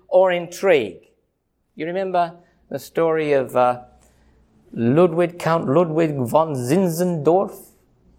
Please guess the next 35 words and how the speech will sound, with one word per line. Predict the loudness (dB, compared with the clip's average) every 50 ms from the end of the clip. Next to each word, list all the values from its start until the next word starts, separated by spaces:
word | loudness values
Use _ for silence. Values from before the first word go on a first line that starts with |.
| _ _ _ _ _ _ _ _ _ _ _ _ _
the | -4
man | 0 0 2 2 2 2 0 0 0
that | 0 0 0 0
looked | 0 -2 -2 -4 -10 -20 _ _ 0
after | 2 2 0 -4 -4 0 2 2
all | 4 4
those | 4 4 4 2
Moravian | 2 0 2 4 4 4 2 0 -4 -6 -6 -6 -6 -2 0
brethren | 2 2 2 2 0 -2 -2 -2 -4 -6 -10 _ _ _ _ _ _ _ _ _ _ _
and | -4 -2
was | -2 0 2
responsible | 0 0 0 0 2 2 2 2 -2 -6 -2 2 2 2 2
for | 4 4 2
that | 2 2 0
tremendous | -4 -6 -6 -4 -4 -4 -6 -4 -4 -4 -4 -4 -4
missionary | -6 -6 -6 -4 -4 -2 -2 0 0
work | 2 4 4 4 2 0
of | -2
the | -2 0
Moravians | 0 2 4 4 4 2 0 -2 -6 -6 -6 -6 -8 -6
sent | -4 -4 -4 -4 -4
into | -2 -2
the | -2 2
world | 4 4 4 4 4 0
in | -2 -4
that | -4 -6 -6 -6
particular | -8 -8 -6 -6 -4 -2 0 2 2
era. | 2 2 2 2 4 6 6 4 4 2 -4 -14 _ _ _ _ _ _ _ _ _ _ _ _ _ _ _ _ _ _ _ _ -20 -20 -20 -20 -20 -4 2
He | 2 4
was | 4 4
a | 4 4
young | 4 4 2 2 2
man | 2 2 2 2 2 2
of | 0 0 -2 -4 -2
nobility, | 0 0 0 2 2 2 2 4 2 2 2 0 0 0 -4 -8 -16